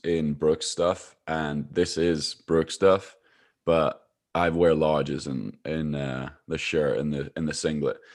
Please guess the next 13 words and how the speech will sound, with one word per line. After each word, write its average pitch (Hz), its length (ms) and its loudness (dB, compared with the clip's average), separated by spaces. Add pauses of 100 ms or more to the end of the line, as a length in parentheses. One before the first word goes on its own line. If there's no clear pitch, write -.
(300)
We'll, 120 260 4
we'll 127 180 2
try 131 260 2
and, 113 180 0
we'll 107 120 6
have 110 380 4 (280)
a 92 80 0
bit 92 200 0
more 95 200 4
of 87 100 -4
a, 78 420 4 (300)
uh, 76 380 -4
reference 90 800 -2